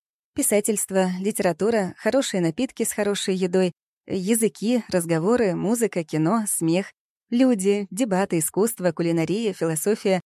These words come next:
модернизм, фигурки из мяса, критическая теория, беседы, танцы, танцы, танцы, физкультура, пошлые стишки, физика, путешествия во времени, океан, животные и классные истории.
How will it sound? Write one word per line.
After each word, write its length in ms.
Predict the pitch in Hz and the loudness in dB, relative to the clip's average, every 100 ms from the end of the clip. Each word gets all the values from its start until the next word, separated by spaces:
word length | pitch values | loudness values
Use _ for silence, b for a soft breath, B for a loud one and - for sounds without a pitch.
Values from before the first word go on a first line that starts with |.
| _ _ _ | _ _ _
модернизм, 800 | 202 180 175 165 170 226 220 185 _ _ - | 0 2 4 4 2 2 -2 -4 _ _ -4
фигурки 420 | 233 240 285 214 | 2 2 2 2
из 140 | 175 | 2
мяса, 360 | 175 202 - 185 - _ _ | 2 0 0 -4 -4 _ _
критическая 640 | 220 233 277 233 - 185 170 | -4 0 0 -2 -2 0 0
теория, 600 | 170 220 226 196 185 - _ - | 2 4 4 4 2 -2 _ -6
беседы, 600 | 208 - 190 214 180 165 | -4 0 0 2 0 0
танцы, 600 | 180 196 226 - 175 - | 0 2 2 0 -2 -2
танцы, 420 | - 196 208 - | 2 2 2 0
танцы, 460 | 156 196 214 - 190 - _ _ _ | 2 4 2 2 -2 -4 _ _ _
физкультура, 640 | 240 - 285 196 180 175 - _ _ _ | -4 2 2 4 2 2 -2 _ _ _
пошлые 380 | 262 269 233 190 | 2 2 4 2
стишки, 640 | - 185 - - 247 262 | 2 -2 -2 -2 -2 -2
физика, 560 | 226 208 233 214 202 185 | -2 -2 0 0 2 0
путешествия 600 | - 214 - 277 180 175 | 0 -4 -2 -2 0 0
во 100 | 170 | 2
времени, 400 | 175 233 233 190 - _ _ | 2 0 0 -2 -4 _ _
океан, 540 | - 202 190 214 247 202 | -4 -2 0 2 0 -2
животные 680 | 165 170 233 - 190 185 170 | -4 0 0 0 -2 -2 -4
и 240 | 233 226 | -4 -6
классные 480 | - 247 254 214 233 | 0 0 2 0 -2
истории. 480 | - 180 151 156 | 0 0 2 -2